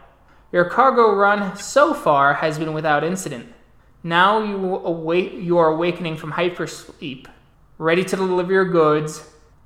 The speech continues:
to the colony of Sutter's World. You all wake up groggy, dry-mouthed, on the ship. Send them their motivations.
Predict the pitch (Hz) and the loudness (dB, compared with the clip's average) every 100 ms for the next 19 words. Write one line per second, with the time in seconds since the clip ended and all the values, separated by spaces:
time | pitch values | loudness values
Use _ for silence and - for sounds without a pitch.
0 | _ - 165 170 190 185 175 170 165 175 | _ -4 -4 -2 0 2 2 -2 -4 2
1 | 156 151 156 165 - - - 185 165 170 | 4 4 2 -4 -6 -12 -2 2 2 2
2 | 151 151 143 123 123 - - - _ _ | 0 -2 -2 -2 -6 -12 -20 -20 _ _
3 | _ - _ _ _ - - 170 185 190 | _ -20 _ _ _ -20 -4 2 4 4
4 | 185 180 185 156 - - - - - _ | 0 4 6 6 2 -10 -16 -20 -20 _
5 | - _ _ - 151 160 165 185 185 202 | -20 _ _ -16 -2 6 8 8 4 -4
6 | 208 - - - _ _ _ _ _ - | -4 -6 -6 -10 _ _ _ _ _ -14
7 | 151 160 165 185 175 160 170 180 - - | -2 8 10 10 6 6 6 4 0 -12
8 | - - - - _ - _ _ _ _ | -14 -16 -20 -20 _ -20 _ _ _ _
9 | - - - - - _ - 165 165 160 | -20 -20 -20 -20 -20 _ 0 4 4 2
10 | 226 - - 160 123 - - - - _ | -4 -2 -2 -2 -4 -10 -20 -20 -20 _
11 | _ - _ - - _ - - - - | _ -20 _ -20 -20 _ -20 -20 -14 -10
12 | 175 175 170 165 170 175 170 - 156 143 | -6 -6 -6 -6 -4 -8 -10 -16 -6 -2
13 | 147 185 175 - - - - - 78 185 | 0 -2 -10 -16 -20 -20 -20 -14 -12 -10
14 | 214 240 - - - - | -8 -8 -10 -18 -18 -18